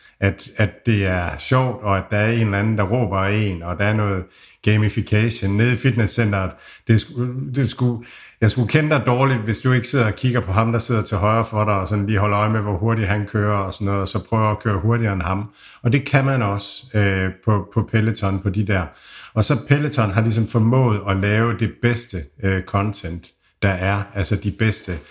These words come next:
øh, live-programmer og den bedste live-oplevelse. Så derfor jeg kalder Peloton for en metaverse-aktie, fordi det er, øh, real-time, øh, at, at man er sammen. Så har de jo fået Barry McCarthy som, øh, som ny C E O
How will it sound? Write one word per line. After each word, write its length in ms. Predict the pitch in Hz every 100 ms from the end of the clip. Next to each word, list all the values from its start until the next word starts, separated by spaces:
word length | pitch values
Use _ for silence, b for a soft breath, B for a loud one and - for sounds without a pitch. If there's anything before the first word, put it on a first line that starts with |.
| B B
øh, 200 | 101 95
live-programmer 840 | 90 98 107 - 98 - 98 95
og 140 | 85 82
den 140 | 95
bedste 280 | 107 101 98
live-oplevelse. 840 | 90 92 101 95 87 95 90 76 -
Så 340 | - - _ -
derfor 220 | 120 123
jeg 200 | 120 117
kalder 220 | 120 104
Peloton 540 | 98 120 120 - 98 92
for 140 | 104
en 120 | 95
metaverse-aktie, 1120 | 107 117 107 87 92 90 - - 104 107 - 87 -
fordi 260 | 98 107
det 180 | 101 101
er, 240 | 98 110 113 B B B -
øh, 320 | 104 98 95 92
real-time, 840 | 110 120 120 117 101 95 101 107 104 -
øh, 460 | 104 98 92 92 90
at, 160 | 101 101 - -
at 180 | 107 90
man 180 | 98 95
er 60 |
sammen. 440 | 87 107 101 85 69 _ _ B B B B B
Så 120 | -
har 80 | 127
de 60 | 123
jo 80 |
fået 280 | 117 139 131
Barry 260 | 123 113 110
McCarthy 460 | - 117 131 117
som, 420 | 95 - 101 95 98
øh, 540 | 95 95 92 92 92
som 340 | - 107 107
ny 240 | 120 127 104
C 140 | -
E 260 | 117 110 98
O 180 | 98